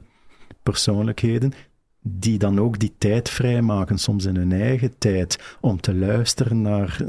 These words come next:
die kinderen met, eh, met problemen, met bezorgdheden. Het zijn vaak die die over de grens gaan en de rekening gepresenteerd krijgen. Maar dat zijn natuurlijk dezelfde mensen die dan heel snel willen terugkeren, omdat ze de collega's niet in de steek willen laten en anderen.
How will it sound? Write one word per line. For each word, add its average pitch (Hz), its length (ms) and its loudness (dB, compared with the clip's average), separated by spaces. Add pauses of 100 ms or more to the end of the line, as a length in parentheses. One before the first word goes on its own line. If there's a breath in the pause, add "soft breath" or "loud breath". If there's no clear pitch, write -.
(120)
die 147 340 -2
kinderen 110 400 0
met, 101 280 0
eh, 120 260 0
met 107 200 0
problemen, 101 360 0
met 107 120 0
bezorgdheden. 113 580 0 (220 loud breath)
Het - 140 0
zijn 92 220 2
vaak 90 300 0
die 117 140 0
die 127 240 0
over 104 380 2
de 90 80 0
grens 110 380 0
gaan 127 260 0
en 107 100 0
de 95 80 -4
rekening 110 400 0
gepresenteerd 98 680 0
krijgen. 82 360 -2 (520 loud breath)
Maar 98 120 0
dat 90 140 0
zijn 95 180 2
natuurlijk 123 360 0
dezelfde 98 400 0
mensen 135 440 0 (280 loud breath)
die 107 140 0
dan 95 140 0
heel 117 240 2
snel 120 320 0
willen 104 220 2
terugkeren, 147 640 0
omdat 104 220 0
ze 90 60 -4
de 87 80 -2
collega's 117 520 0
niet 139 100 2
in 131 60 2
de 127 60 0
steek 139 340 0
willen 139 180 2
laten 135 340 0
en 90 140 0
anderen. 135 340 0